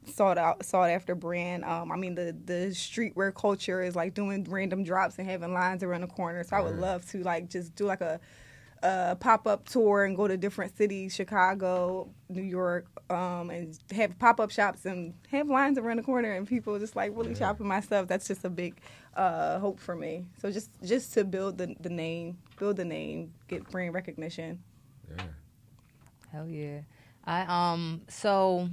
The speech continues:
Speaker 3: we, we talked about your creative process. Like,
Speaker 2: Yeah.
Speaker 3: what is the creative process? Like you said, like, the name came to you in a dream. Does, like, do designs come,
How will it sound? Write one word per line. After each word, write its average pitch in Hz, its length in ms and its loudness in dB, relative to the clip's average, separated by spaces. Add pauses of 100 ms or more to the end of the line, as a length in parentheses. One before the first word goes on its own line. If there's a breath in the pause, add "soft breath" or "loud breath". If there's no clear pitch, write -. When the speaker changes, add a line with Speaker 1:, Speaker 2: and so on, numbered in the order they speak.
(300)
Speaker 3:
we, 165 240 -12
we 180 60 -8
talked 170 180 -8
about 165 160 -2
your 156 80 -8
creative 165 300 -8
process. 156 580 -10
Like, 165 160 2
Speaker 2:
Yeah. 165 60 -4
Speaker 3:
what 277 160 4
is 403 100 0
the 190 80 -4
creative 160 300 -4
process? 147 440 -6
Like 160 140 -2
you 185 60 -4
said, 180 240 0
like, 151 320 -4 (880 soft breath)
the 180 140 0
name 208 260 4
came 180 200 0
to - 160 -8
you 170 100 -2
in 156 100 -2
a 151 40 -6
dream. 147 600 -6 (480)
Does, 160 420 2
like, 156 240 0
do 190 80 0
designs 160 480 -2
come, 185 520 -4